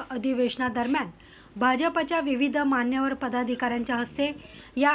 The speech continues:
अनोख्या दिनदर्शिकेचे नुकतेच प्रकाशन करण्यात आले.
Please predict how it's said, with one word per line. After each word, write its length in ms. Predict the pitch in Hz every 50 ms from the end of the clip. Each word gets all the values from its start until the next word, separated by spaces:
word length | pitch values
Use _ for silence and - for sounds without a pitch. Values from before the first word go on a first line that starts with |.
| - 285
अनोख्या 400 | 269 254 320 330 311 320 349 330
दिनदर्शिकेचे 920 | 254 277 277 277 285 240 254 247 233 - - 277 285 294 277 - 294 285
नुकतेच 400 | 262 254 262 - - - 302 311
प्रकाशन 560 | - - 269 240 - - 254 247 - 285 262 262
करण्यात 440 | 262 262 226 214 220 233 226 -
आले. 160 | 220 185 170